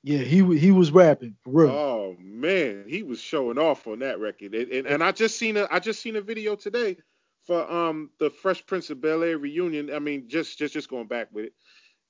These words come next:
Speaker 1: Yeah.
Speaker 2: They, th-, they actually performed the song on the set for the Fresh Prince of Bel-Air reunion,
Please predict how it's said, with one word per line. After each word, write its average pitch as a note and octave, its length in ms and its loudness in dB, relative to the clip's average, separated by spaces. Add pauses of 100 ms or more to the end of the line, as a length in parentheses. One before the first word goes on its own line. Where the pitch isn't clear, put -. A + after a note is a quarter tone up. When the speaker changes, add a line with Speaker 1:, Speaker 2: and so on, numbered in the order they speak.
(140)
Speaker 1:
Yeah. D3+ 100 2
Speaker 2:
They, - 140 8 (380)
th-, D#3+ 200 -8
they F3 220 8
actually G3 420 4
performed F#3+ 500 0
the F#3+ 40 2
song F3+ 400 -2
on F3+ 140 0
the F3+ 80 -6
set - 360 0
for - 140 -6
the C#3+ 80 -6
Fresh F3 320 -2
Prince E3+ 220 -2
of D3 80 -10
Bel-Air F3 300 2
reunion, G#3 500 -4